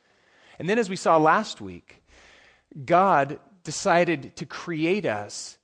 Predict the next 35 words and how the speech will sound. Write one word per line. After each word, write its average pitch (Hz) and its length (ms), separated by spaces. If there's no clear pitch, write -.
with 156 200
the 156 80
capacity 160 840
to 131 60
be 131 140
in 127 100
relationship 120 680
with 90 140
him. 71 180
And 165 120
in 175 120
order 196 180
to 165 100
do 196 260
so, 160 200
he 190 220
had 180 240
to 170 40
give 180 320
us 120 380
free 175 320
will, 151 380
because 143 580
if 147 160
we 170 80
don't 220 240
have 160 200
free 135 240
will, 120 200
if 113 100
we 185 60
don't 240 160
have 214 180
the 175 140
ability 135 580